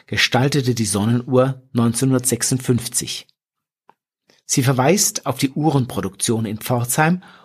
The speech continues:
und erinnert auch daran, dass die Uhrmacher der Stadt einst an diesem Ort in der alten Alfons-Kern-Schule ausgebildet wurden. Beeindruckend ist, dass diese, wie jede Sonnenuhr,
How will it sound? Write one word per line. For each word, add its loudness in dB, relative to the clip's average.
und 0
erinnert 2
auch -2
daran, 2
dass -2
die 0
Uhrmacher 2
der 2
Stadt -4
einst -2
an 0
diesem 2
Ort -2
in -4
der 0
alten 4
Alfons-Kern-Schule -2
ausgebildet -4
wurden. -10
Beeindruckend 2
ist, -6
dass -2
diese, 2
wie -8
jede 0
Sonnenuhr, -2